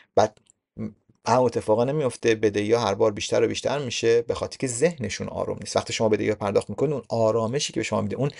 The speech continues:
نفس راحتی که می‌کشید از اینکه بدهکار کسی نیستید، اون همه کار رو انجام می‌ده. اون آرامش ذهنی ایده های بهتر رو میاره، ولی خیلی این کار رو نمی‌کنن. حتی وقتی یه ذره درآمدشون بیشتر می‌شه،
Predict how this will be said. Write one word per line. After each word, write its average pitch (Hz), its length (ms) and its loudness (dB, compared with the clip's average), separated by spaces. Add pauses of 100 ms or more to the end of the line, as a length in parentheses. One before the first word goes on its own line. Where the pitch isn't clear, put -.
(200)
نفس 123 380 2
راحتی 127 460 2
که 131 120 -8
می‌کشید 110 380 -4
از 107 140 0
اینکه 117 140 -4
بدهکار 110 500 2
کسی 110 300 -4
نیستید، 151 540 -2 (320)
اون 170 140 4
همه 143 260 2
کار 170 200 2
رو 165 60 -2
انجام 139 420 -2
می‌ده. 113 280 -2
اون 151 200 -4
آرامش 113 560 2
ذهنی 113 320 -2
ایده 139 220 2
های 104 180 0
بهتر - 340 -2
رو 104 60 -8
میاره، 95 240 -8
ولی 117 200 2
خیلی 151 300 4
این 156 80 2
کار 156 180 2
رو 165 60 2
نمی‌کنن. 160 500 -4 (480)
حتی 156 260 4
وقتی 123 260 -2
یه 123 100 4
ذره 117 200 6
درآمدشون 113 560 -4 (580)
بیشتر 117 360 2
می‌شه، 139 500 2